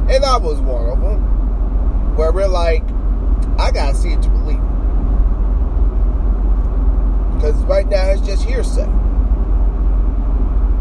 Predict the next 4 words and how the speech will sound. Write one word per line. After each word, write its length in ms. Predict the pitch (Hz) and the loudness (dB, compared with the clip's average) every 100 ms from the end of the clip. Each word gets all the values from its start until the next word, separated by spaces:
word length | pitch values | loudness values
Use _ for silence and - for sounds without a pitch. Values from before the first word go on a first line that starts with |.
| - - - - - - - - - - - - - - - - - - - - - | 0 0 0 0 0 0 2 2 0 0 0 0 0 2 2 0 0 0 0 0 0
People 200 | 139 151 | 0 2
will 180 | 233 - | 0 2
say 280 | - 156 | 0 0
that 300 | 151 - - | 2 2 2